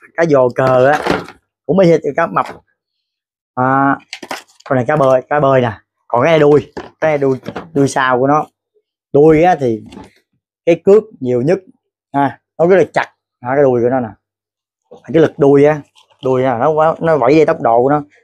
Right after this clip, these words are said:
Cá mập á phải bơi liên tục để mới thở được. Chứ để đứng yên chỗ như mấy con cá kia nó thở không được nha. À,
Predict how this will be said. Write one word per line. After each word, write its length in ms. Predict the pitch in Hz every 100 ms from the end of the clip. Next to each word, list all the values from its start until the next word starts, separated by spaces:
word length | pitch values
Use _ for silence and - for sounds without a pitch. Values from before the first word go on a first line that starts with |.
| _
Cá 100 | 185
mập 200 | 170 -
á 160 | 165 165
phải 120 | 156
bơi 240 | 147 147
liên 180 | 147 147
tục 140 | 135
để 100 | 127
mới 100 | 151
thở 160 | 135 139
được. 180 | 143 113 _ _ _ _ -
Chứ 100 | 180
để 180 | 143 135
đứng 180 | - 190
yên 240 | 165 147 131
chỗ 160 | 123 165
như 100 | 151
mấy 120 | 160
con 100 | 151
cá 140 | 147 156
kia 140 | 151
nó 80 | 143
thở 120 | 120 135
không 120 | 143
được 140 | 120
nha. 220 | 120 117 - _ _ _ _ _
À, 280 | - 120 135